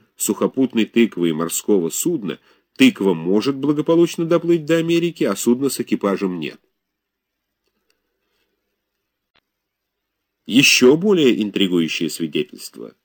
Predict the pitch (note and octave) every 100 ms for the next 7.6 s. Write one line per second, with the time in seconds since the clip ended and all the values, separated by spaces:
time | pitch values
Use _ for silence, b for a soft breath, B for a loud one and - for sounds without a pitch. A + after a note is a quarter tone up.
0 | _ - - A2 - - E3 F#3+ - E3
1 | D#3 _ _ _ _ _ _ _ _ F#2+
2 | G2 C3+ - - - E3 D3+ - C#2+ B1
3 | A#1+ - _ _ _ _ _ _ _ _
4 | _ _ _ _ b b b b b -
5 | B2 A3+ G#3 F#3+ F3 E3 - - E2 -
6 | D2 - _ - - A#2 G#2 F#2+ - E2
7 | D2+ G2 A2 F#3 A3